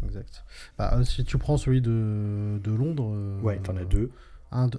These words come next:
Speaker 1: un, un de ceux de Londres, euh, il y en a un qui est hyper, euh, éloigné,
Speaker 2: Euh,
Speaker 1: tu dois
Speaker 2: Gat-,
Speaker 1: faire, euh,
Speaker 2: Gatwick.
Speaker 1: combien de, voilà, c'est ça,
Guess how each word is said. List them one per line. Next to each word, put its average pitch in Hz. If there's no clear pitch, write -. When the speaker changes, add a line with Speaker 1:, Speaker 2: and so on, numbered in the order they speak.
Speaker 1:
un, 131
un 131
de 120
ceux -
de 104
Londres, 151
euh, 95
il 98
y -
en 98
a 98
un 123
qui 113
est 95
hyper, 117
euh, 101
éloigné, 107
Speaker 2:
Euh, 107
Speaker 1:
tu 107
dois 113
Speaker 2:
Gat-, -
Speaker 1:
faire, 101
euh, -
Speaker 2:
Gatwick. 110
Speaker 1:
combien 98
de, 101
voilà, 131
c'est -
ça, -